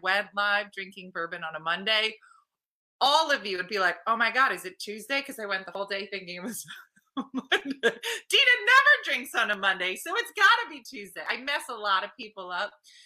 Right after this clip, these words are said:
when I go out of order, so I didn't. I honestly can't even remember why I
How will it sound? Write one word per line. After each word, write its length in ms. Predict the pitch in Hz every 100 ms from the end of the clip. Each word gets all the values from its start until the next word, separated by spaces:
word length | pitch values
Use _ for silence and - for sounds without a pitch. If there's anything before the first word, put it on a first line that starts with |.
| _ _
when 220 | 185 190
I 280 | 180 165 151
go 220 | 170 170 -
out 140 | 151
of 80 | 151 -
order, 400 | 135 143 208 233
so 480 | - 160 147 135 - _ _ _ _ _ _ _ - 143
I 80 | 139
didn't. 280 | 117 120 117
I 140 | 170 220 -
honestly 460 | 220 254 294 302 254
can't 300 | 262 233 220
even 160 | 202
remember 680 | 196 185 180 180 180 170 160
why 580 | 156 151 190 214 226 247 -
I 160 | 233